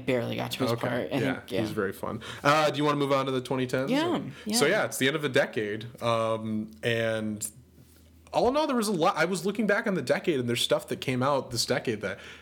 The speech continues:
Speaker 2: I think a lot of them are gonna be classics in the long run.
Speaker 1: Yeah. No, I,
Speaker 2: Um,
Speaker 1: I, I agree. Yeah, Moonlight.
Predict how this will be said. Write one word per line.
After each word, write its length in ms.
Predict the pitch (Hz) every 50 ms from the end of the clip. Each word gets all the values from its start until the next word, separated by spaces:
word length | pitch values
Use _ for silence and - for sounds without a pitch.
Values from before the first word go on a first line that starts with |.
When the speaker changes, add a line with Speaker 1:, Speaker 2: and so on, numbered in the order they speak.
| - - -
Speaker 2:
I 100 | 143 135
think 300 | - 160 165 156 127 -
a 60 | -
lot 360 | 120 120 117 110 104 104 127 156
of 80 | 156
them 120 | 131 123 117
are 60 | 110
gonna 160 | 110 123 123
be 160 | 113 113 107 110
classics 720 | - - - 113 92 - 143 - - - - - - -
in 120 | 117 110
the 60 | 110 107
long 280 | 104 104 98 104 107
run. 180 | - 190 214 269
Speaker 1:
Yeah. 120 | 320 294 196 143 139 - - - - -
No, 120 | 185 190 185
I, 140 | 180 190 190
Speaker 2:
Um, 280 | 185 - - - 104 110
Speaker 1:
I, 180 | 165 175 170 -
I 120 | - 156 160
agree. 360 | 170 165 160 156 170 196 175
Yeah, 220 | 147 156 165 156 135
Moonlight. 540 | 143 151 151 160 170 170 156 139 117 -